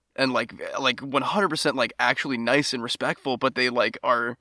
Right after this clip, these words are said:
encased in this, like, orange, tall-haired, spray tan,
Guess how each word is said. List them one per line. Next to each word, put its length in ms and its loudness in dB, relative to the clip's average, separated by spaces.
encased 760 2
in 200 2
this, 220 0
like, 200 0
orange, 800 4
tall-haired, 1040 2
spray 520 0
tan, 640 2